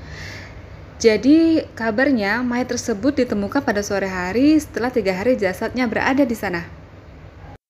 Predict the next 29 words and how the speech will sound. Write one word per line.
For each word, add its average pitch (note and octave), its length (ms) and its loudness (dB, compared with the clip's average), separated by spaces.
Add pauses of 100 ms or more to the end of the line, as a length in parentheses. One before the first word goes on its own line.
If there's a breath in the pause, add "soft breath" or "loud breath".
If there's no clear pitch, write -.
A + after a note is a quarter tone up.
(1000 loud breath)
Inisial C#4+ 560 8
dari A#3 240 4
mayat A#3 240 0
wanita A#3+ 320 0
tersebut A#3 400 0 (240)
adalah G#3+ 560 2 (480 loud breath)
A G3 160 -4
S - 240 -4
D F#3+ 80 -2
H. F#3+ 320 0 (320 loud breath)
Jadi, C#4 480 6
dia A#3 320 4
berada G#3 400 0
dalam G3 400 -2
sebuah F#3 320 0
lift. B3 400 2
Terlihat G3+ 320 0
di A3+ 80 -4
C - 80 -10
C G#3 80 -8
T G#3 160 -4
V B3+ 160 -2
dia A3+ 160 4
sangat G3 320 -4
panik G#3 480 0 (400 loud breath)
karena C4 400 6
setelah C4+ 400 2
dia B3+ 160 4
memencet A3+ 480 -2